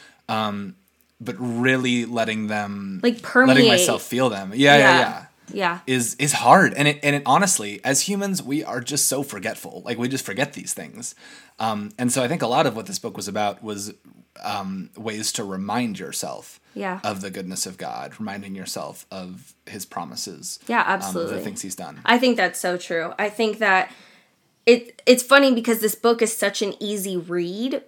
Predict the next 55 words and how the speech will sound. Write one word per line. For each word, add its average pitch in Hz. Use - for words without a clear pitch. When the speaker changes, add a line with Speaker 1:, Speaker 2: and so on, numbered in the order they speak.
Speaker 2:
because 214
Speaker 1:
Yeah. 208
Speaker 2:
it -
is 214
so 202
obvious. 220
You 220
read 240
it -
and 220
you're 214
like, 196
Speaker 1:
<laughs> 202
Right. 151
You're 226
Speaker 2:
your -
Speaker 1:
like, 269
"Oh, -
Speaker 2:
mind 277
Speaker 1:
yeah." 247
Speaker 2:
is 226
blown 226
for 247
whatever 254
Speaker 1:
Yeah. 233
Speaker 2:
reason 214
because 220
you, 214
like 220
you 214
said, 269
we're 196
forgetful. 185
But 233
you're 240
reading 294
it 285
and 233
you're 220
like, 220
"I'm, 262
I'm 269
being 330
mind 196
blown 285
right 294
now 311
by 202
the 202
most 220
basic 208
truth 185
in 175
the -
world." -